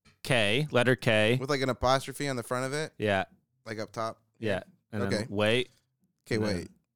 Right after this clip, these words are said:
Speaker 1: K, wait, and then apostrophe, and then what? Question mark.
Speaker 2: <laughs>
Speaker 1: K, wait, what?
Speaker 2: But what, like, the word what? Or
Speaker 1: Oh,
Speaker 2: W U T,
Speaker 1: maybe.
Speaker 2: maybe?
Speaker 1: Nah,
Speaker 2: K, wait,
Speaker 1: I
Speaker 2: what?
Speaker 1: like, I like W H A T.
Speaker 2: Yeah, it's a good look.
Speaker 1: Yeah.
Speaker 2: Okay, wait, what?
Speaker 1: Okay, wait, what?
Speaker 2: In, like, the
Speaker 1: Got milk font.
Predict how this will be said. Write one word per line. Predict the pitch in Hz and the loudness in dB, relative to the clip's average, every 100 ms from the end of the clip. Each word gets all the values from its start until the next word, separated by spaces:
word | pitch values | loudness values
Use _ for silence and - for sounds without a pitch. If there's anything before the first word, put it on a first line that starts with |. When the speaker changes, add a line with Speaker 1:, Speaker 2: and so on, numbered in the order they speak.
| _ _ _ | _ _ _
Speaker 1:
K, | - 104 | -6 -2
wait, | 101 98 104 | 0 -2 -2
and | 101 | -4
then | 98 | -4
apostrophe, | 95 101 95 107 | -2 -2 -2 -4
and | 95 | -4
then | 90 - _ | -6 -12 _
what? | 85 101 127 _ - | -4 -2 -2 _ -8
Question | 98 - | -6 -6
mark. | 90 87 - - | -6 -6 -6 -6
Speaker 2:
<laughs> | - - | -6 -2
Speaker 1:
K, | 117 | 2
wait, | 98 85 | 4 4
what? | 80 120 - _ _ _ | 2 0 -2 _ _ _
Speaker 2:
But | 139 127 | 6 8
what, | 120 135 127 | 10 10 8
like, | 131 120 110 - - - | 8 8 6 -2 -20 -12
the | 107 117 | 2 2
word | 101 110 113 135 135 | 2 4 6 6 6
what? | 156 | 8
Or | 151 | 10
Speaker 1:
Oh, | 190 220 | 10 10
Speaker 2:
W | 131 127 120 | 10 10 8
U | 113 117 | 8 4
T, | - 139 147 | 4 2 4
Speaker 1:
maybe. | 160 175 196 | 4 4 2
Speaker 2:
maybe? | 196 196 _ _ _ _ _ _ _ - _ | 0 -6 _ _ _ _ _ _ _ -20 _
Speaker 1:
Nah, | 185 | 4
Speaker 2:
K, | 208 | 6
wait, | |
Speaker 1:
I | 214 214 | 8 8
Speaker 2:
what? | 214 233 | 10 8
Speaker 1:
like, | - - | 6 2
I | 180 | 2
like | 196 | 4
W | 170 143 | 2 4
H | 120 107 | 4 4
A | 110 | 0
T. | 95 104 90 | 2 -2 4
Speaker 2:
Yeah, | 151 | 6
it's | 123 | 6
a | 123 | 6
good | 120 110 | 4 4
look. | 98 - - | 2 -2 -4
Speaker 1:
Yeah. | 123 98 - | -2 -2 -2
Speaker 2:
Okay, | 123 | 2
wait, | 107 | 4
what? | 90 117 143 _ | 6 6 4 _
Speaker 1:
Okay, | 113 | -4
wait, | 95 90 | -2 -2
what? | 117 | 4
Speaker 2:
In, | 147 147 | 6 8
like, | 139 135 - | 8 6 2
the | 131 139 131 120 | 10 12 12 12
Speaker 1:
Got | 131 135 | 8 6
milk | 123 123 127 | 6 4 4
font. | - 104 87 | 0 0 -2